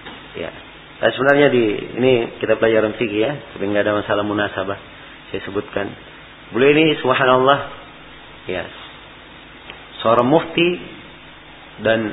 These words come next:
di, di masa beliau itu beliau juga adalah yang memegang di mahkamah, banyak sekali tugasnya. Ya, bersamaan dengan itu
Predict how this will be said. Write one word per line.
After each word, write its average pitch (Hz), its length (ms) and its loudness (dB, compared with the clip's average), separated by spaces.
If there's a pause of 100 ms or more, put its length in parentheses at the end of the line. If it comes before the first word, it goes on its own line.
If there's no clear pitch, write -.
(280)
di, 98 340 -4 (640)
di 104 60 -2
masa 117 320 2
beliau 117 260 2
itu 156 140 2 (400)
beliau 120 340 2
juga 113 240 4
adalah 101 400 0
yang 101 160 -2
memegang 110 400 0
di 104 80 -4
mahkamah, 135 800 -2
banyak 165 320 2
sekali 147 240 0
tugasnya. 107 360 -2 (1040)
Ya, - 80 -2
bersamaan 160 400 2
dengan 165 240 4
itu 160 160 2